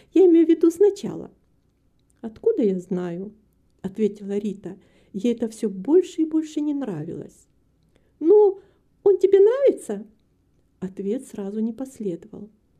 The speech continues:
"Нравится ли мне мистер Дигби?" медленно повторила она. "Мне кажется, да".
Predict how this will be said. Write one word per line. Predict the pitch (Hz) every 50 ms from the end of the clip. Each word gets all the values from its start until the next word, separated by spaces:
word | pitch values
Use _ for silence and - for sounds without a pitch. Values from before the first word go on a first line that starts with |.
| _ _ _ _ _ _ _ _ -
"Нравится | 214 247 277 302 320 320 320 311 - - 302
ли | 294 294
мне | 285 294 294 294 285
мистер | 285 294 294 - - 302 302 277
Дигби?" | 262 - 320 403 202 - - - 202 180 196 - _ _ _ _ _ _ _ _ _ _
медленно | 214 208 233 285 302 302 247 226 208 196 190
повторила | 190 202 196 - - 202 202 214 208 208 214 214
она. | 220 214 208 170 165 208 - _ _ _ _ _ _ _ _ _ _ _ _ _
"Мне | - 220 247 277 311
кажется, | 302 415 403 403 392 392 - - 285
да". | 233 190 208 214 220 240 262